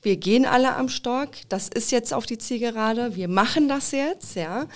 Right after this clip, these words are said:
Ähm, und damals eine, äh, Mitarbeiterin noch gesagt hatte, hat mich angeguckt und es war Totenstille und hat gesagt,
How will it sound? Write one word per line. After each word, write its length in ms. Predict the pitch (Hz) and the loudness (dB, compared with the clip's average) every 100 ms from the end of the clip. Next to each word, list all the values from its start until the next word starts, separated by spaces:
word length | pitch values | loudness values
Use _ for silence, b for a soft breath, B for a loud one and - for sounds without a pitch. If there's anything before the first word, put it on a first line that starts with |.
| B B B | B B B
Ähm, 600 | - 202 202 208 208 208 - | 2 4 4 2 2 -2 -4
und 360 | - 202 202 - | -2 0 -2 -4
damals 340 | - 196 208 208 | -2 0 0 -2
eine, 680 | 185 190 208 208 208 208 - | 0 0 0 0 2 0 0
äh, 400 | 190 190 190 - | -2 0 -2 -4
Mitarbeiterin 920 | 180 170 202 208 214 196 196 196 196 | -6 -8 -4 -4 -2 0 0 0 -2
noch 160 | 190 190 | -4 -4
gesagt 360 | 190 190 190 | -4 -4 -4
hatte, 300 | 208 196 196 | -4 -2 -2
hat 100 | 190 | -2
mich 160 | 196 - | -4 -2
angeguckt 400 | 196 208 220 214 | -2 -2 -2 -4
und 60 | 190 | -2
es 140 | 180 | -2
war 140 | 185 180 | -2 0
Totenstille 1000 | - 240 262 240 - 214 214 233 285 - | 2 2 2 0 0 2 2 2 0 -2
und 420 | - 196 196 185 | -2 0 -2 -4
hat 160 | 196 - | -8 -6
gesagt, 300 | 196 190 | -4 -6